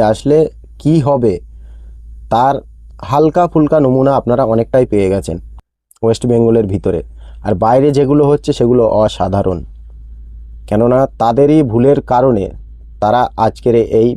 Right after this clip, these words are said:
পেটি পেশাই হচ্ছে। আর সেটাই করার চেষ্টা করছে আমাদের ওয়েস্ট বেঙ্গলে কিছু মুসলিম কমিউনিটিরও লোক আছে তাতে জড়িত, যারা বিজেপিকে এই বাংলায় আনতে চায় টিএমসি সরকারকে সরিয়ে। তো আমার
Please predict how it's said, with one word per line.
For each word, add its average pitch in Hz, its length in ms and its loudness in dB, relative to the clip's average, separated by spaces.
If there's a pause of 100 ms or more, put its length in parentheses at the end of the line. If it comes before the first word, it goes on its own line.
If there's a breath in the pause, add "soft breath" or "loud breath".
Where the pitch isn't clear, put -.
(160)
পেটি 113 280 0
পেশাই 110 360 0
হচ্ছে। - 300 -6 (1500)
আর 101 60 2 (160)
সেটাই 131 300 2 (100)
করার 117 300 2
চেষ্টা 123 320 -2
করছে 107 260 -2 (200)
আমাদের 113 320 2 (100)
ওয়েস্ট 135 320 0
বেঙ্গলে 110 360 2 (760 soft breath)
কিছু 175 300 0 (540)
মুসলিম 160 300 2 (120)
কমিউনিটিরও 131 500 2 (100)
লোক 104 100 2 (100)
আছে 95 140 -4 (100)
তাতে 95 240 0
জড়িত, 95 240 -2 (1000)
যারা 117 300 2
বিজেপিকে 131 540 0
এই 117 140 2
বাংলায় 113 380 2
আনতে 110 260 0
চায় 143 160 2
টিএমসি 110 380 -2
সরকারকে 101 360 -2 (100)
সরিয়ে। 92 260 -4 (1000)
তো - 40 -12 (120)
আমার 127 160 2